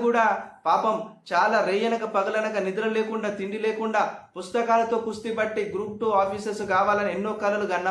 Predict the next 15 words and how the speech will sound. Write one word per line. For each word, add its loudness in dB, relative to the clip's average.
వాళ్ళే. 0
మరి -4
వాళ్ళ 4
పరిస్థితి -4
ఏందని -4
చెప్పేసి -4
కూడా 0
ఎమ్మెల్సీ -4
కవిత -2
గారి 0
దృష్టికి -10
వీళ్ళు -6
తీసుకెళ్లడం -4
జరిగింది. -4
ఏదేమైనా -2